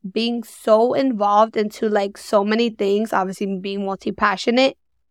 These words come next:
that I think just one moment just hit me that I was like, "I'm not okay. Like, I need to go to therapy." Like, at the end of the day, like you said, I pour so much into others that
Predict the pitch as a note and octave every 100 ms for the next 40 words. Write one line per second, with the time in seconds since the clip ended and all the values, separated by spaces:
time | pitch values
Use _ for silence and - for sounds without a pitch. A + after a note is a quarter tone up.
0 | - A3 A3 D4 C#4 C4+ A3 A3+ A#3 G#3+
1 | G#3+ A#3+ A3+ G#3 - F#3 - A#3+ A3 G3+
2 | G#3+ G#3+ G3+ - G#3 C#4 E4 - F#3 G3+
3 | E3+ F3+ F3+ F#3 G#3+ D4 D4 C#4+ G#3+ -
4 | E3+ F#3 F3+ F3+ F3+ F3 G3+ G#3+ A#3 A3
5 | G#3 A3 G#3 G3 G#3 G#3+ G3+ G#3 B3 A3+
6 | A#3 G#3+ G#3+ G#3+ G#3 G#3 G3 G3+ A3 A3
7 | G#3+ G3 -